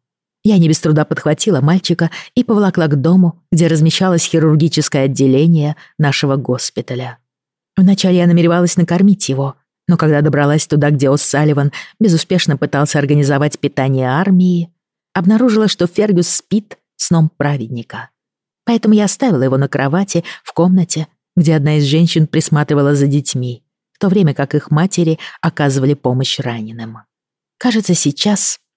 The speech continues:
это было самое подходящее для него место. Ближе к вечеру в доме набралось человек двадцать-тридцать раненых,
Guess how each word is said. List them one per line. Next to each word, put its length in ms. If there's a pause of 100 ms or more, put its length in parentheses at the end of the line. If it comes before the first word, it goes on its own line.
это 200
было 180
самое 440
подходящее 960 (280)
для 140
него 260
место. 640 (2750)
Ближе 300
к 60
вечеру 440 (580)
в 100
доме 200
набралось 420
человек 360
двадцать-тридцать 840
раненых, 680